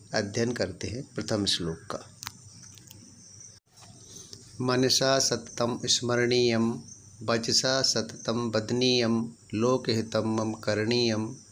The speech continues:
लोकहितं मम करणीयं। मनसा सततं स्मरणीयम, इसका अर्थ है मन से नियमित रूप से स्मरण करते रहना चाहिए, यानी ईश्वर का स्मरण करते हुए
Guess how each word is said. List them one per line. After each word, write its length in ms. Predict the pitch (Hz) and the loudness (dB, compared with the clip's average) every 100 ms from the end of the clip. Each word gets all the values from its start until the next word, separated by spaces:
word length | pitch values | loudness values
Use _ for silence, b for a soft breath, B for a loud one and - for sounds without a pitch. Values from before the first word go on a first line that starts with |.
| - | -6
लोकहितं 880 | 110 123 117 110 104 - 104 104 - - | 0 0 0 -4 -4 -4 -4 -4 -8 -8
मम 140 | 101 101 | -6 -4
करणीयं। 720 | - 92 92 92 92 104 92 - B B B B B B - | -6 -6 -6 -6 -6 -6 -8 -12 B B B B B B -2
मनसा 440 | 113 120 113 127 | 0 2 2 2
सततं 500 | 123 113 - 104 117 | 2 0 -4 -4 -2
स्मरणीयम, 720 | 110 - 110 104 104 101 98 | -2 -2 -2 -2 -4 -6 -8
इसका 340 | 107 - - 120 | -6 -4 0 2
अर्थ 240 | 113 - | 0 -2
है 180 | 110 120 - | -8 -6 -2
मन 160 | 123 127 | 0 2
से 400 | - 135 139 B B B - 110 | 4 4 2 B B B -6 0
नियमित 500 | 117 139 143 147 127 | 4 6 4 2 2
रूप 220 | 117 113 | 0 0
से 440 | - 110 113 117 B B B - | -4 -4 -4 -6 B B B -2
स्मरण 440 | - 120 123 143 | 0 2 4 4
करते 460 | 147 110 104 131 127 | 2 0 0 0 2
रहना 300 | 110 104 113 | 2 2 0
चाहिए, 680 | 113 98 92 101 110 95 92 | 0 -2 -2 -4 -4 -4 -6
यानी 220 | 101 117 113 | -6 -6 -4
ईश्वर 440 | 120 - 131 131 | -2 0 2 2
का 200 | 131 123 | 2 2
स्मरण 420 | 113 117 117 120 | 2 2 2 0
करते 420 | 117 117 113 127 | 0 -2 0 -2
हुए 400 | 120 123 131 135 | 0 0 0 0